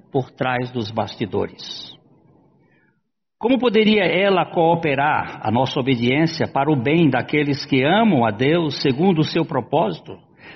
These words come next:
Certamente foi a sua onisciência que, em que Deus pediu que lhe desse seu filho. Finalmente foi a bondade do Pai,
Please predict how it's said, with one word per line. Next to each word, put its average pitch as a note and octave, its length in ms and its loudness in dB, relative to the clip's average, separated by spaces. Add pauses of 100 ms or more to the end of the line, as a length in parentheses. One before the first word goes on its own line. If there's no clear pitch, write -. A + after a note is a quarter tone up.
Certamente F#3 560 0 (100)
foi E3 200 2
a C3 100 0
sua C#4+ 1000 -2
onisciência E3+ 1200 -2 (1600)
que, C#3 560 0 (400)
em D3 120 2
que D3 160 0
Deus E3+ 420 0
pediu C#3 640 0 (600)
que - 100 -4
lhe C3 160 2
desse B2+ 460 -2
seu A2+ 240 -2
filho. - 400 -10 (1600)
Finalmente D#3+ 580 0 (120)
foi D3 160 0
a C#3+ 80 0
bondade C3+ 580 0
do E3 100 -2
Pai, C3 420 2